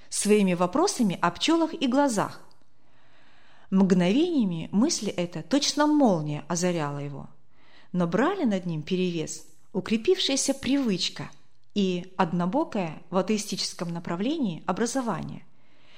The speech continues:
И он ответил по-привычному: "Сама клеточка строит себя".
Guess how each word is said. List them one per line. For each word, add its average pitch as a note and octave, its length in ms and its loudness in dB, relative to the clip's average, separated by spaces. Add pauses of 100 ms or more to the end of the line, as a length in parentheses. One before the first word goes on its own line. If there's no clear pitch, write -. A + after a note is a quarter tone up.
(180)
И A3 80 4
он D#4+ 240 6
ответил A3 440 2
по-привычному: E3+ 800 -4 (1600)
"Сама D4+ 360 10
клеточка C#4+ 560 6
строит E3+ 400 4
себя". C#3+ 440 -2